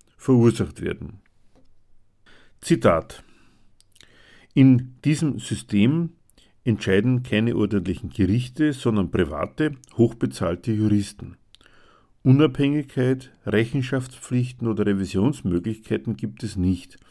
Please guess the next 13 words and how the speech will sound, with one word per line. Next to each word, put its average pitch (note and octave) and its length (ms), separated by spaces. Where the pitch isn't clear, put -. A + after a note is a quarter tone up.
Die A#2 120
Zahl G#2+ 320
solcher A2 400
Schiedsverfahren A#2+ 920
steigt - 360
weltweit F2 680
und B2 140
oft B2+ 260
geht B2+ 200
es B2 100
um A2+ 120
milliardenschwere F#2+ 760
Entschädigungsforderungen A#2 1400